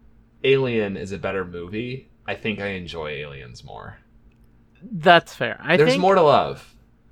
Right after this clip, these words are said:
Speaker 1: There's more
Speaker 2: there's
Speaker 1: to love.
Speaker 2: a, there's more to love. There's more.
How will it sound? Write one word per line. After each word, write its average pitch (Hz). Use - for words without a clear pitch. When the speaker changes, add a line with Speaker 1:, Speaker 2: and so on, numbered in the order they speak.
Speaker 1:
There's 120
more 139
Speaker 2:
there's 240
Speaker 1:
to -
love. -
Speaker 2:
a, -
there's 208
more 233
to 294
love. 196
There's 170
more. 233